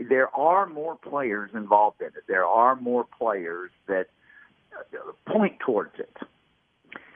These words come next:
And, uh, in my generation,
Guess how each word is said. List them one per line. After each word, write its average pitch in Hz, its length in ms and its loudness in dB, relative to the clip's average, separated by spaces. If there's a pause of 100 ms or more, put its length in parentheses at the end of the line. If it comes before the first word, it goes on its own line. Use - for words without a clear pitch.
(180)
And, 131 500 2
uh, 131 360 -4
in 127 100 -6
my 151 200 0
generation, 117 880 -6